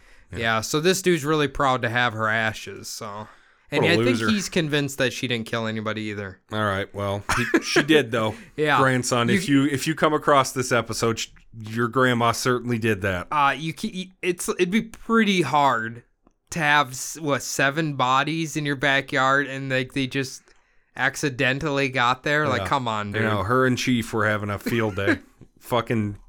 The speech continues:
Speaker 1: what, what were the kid, Calvin and Hobbes were having
Speaker 2: Yeah.
Speaker 1: a real field day out there.
Speaker 2: <laughs> Puente and Chief.
Speaker 1: Yeah.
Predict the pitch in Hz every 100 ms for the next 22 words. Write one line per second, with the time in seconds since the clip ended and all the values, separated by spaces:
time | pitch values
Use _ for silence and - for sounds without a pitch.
0 | - 123 117 120 123 - 123 139 139 135
1 | 131 160 139 - 135 139 131 123 127 123
2 | 117 104 107 107 120 160 143 110 113 110
3 | 120 113 104 98 101 98 - 104 - -
4 | 226 - - - - - 165 175 175 160
5 | 156 135 - 160 143 - 113 101